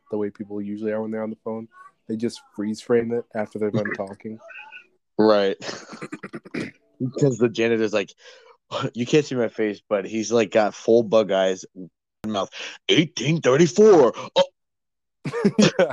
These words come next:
Speaker 1: exactly.
Speaker 2: <laughs> And he's just stuck like that with his eyes and mouth hanging open. <laughs>
Speaker 1: Yeah. Um, but we come back to the party. He's like, "All right, I'll be right there." So Dexter, he drives off to go to the university.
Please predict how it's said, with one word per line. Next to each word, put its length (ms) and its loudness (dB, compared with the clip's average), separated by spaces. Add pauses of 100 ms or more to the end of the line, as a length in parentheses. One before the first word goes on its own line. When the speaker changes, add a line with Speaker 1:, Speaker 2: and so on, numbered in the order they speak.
(120)
Speaker 1:
exactly. 520 -6 (340)
Speaker 2:
<laughs> 80 -8 (800)
And 120 6
he's 160 4
just 180 0
stuck 300 0
like 160 -8
that 260 -6
with 140 -4
his 180 -4 (180)
eyes 340 4
and 140 -2
mouth 280 2
hanging 260 -4
open. 400 -6 (440)
<laughs> 340 -10
Speaker 1:
Yeah. 300 -8 (800)
Um, 540 -10 (300)
but 120 -10
we 80 -4
come 160 -8
back 160 -10
to 80 -12
the 80 -10
party. 400 -10
He's 160 -18
like, 160 -12
"All 180 -6
right, 120 -6
I'll 80 -8
be 140 -6
right 200 -8
there." 260 -16
So 380 -12 (340)
Dexter, 520 -8
he 120 -16
drives 360 -4
off 240 -6
to 80 -12
go 160 -8
to 60 -14
the 100 -18
university. 760 -8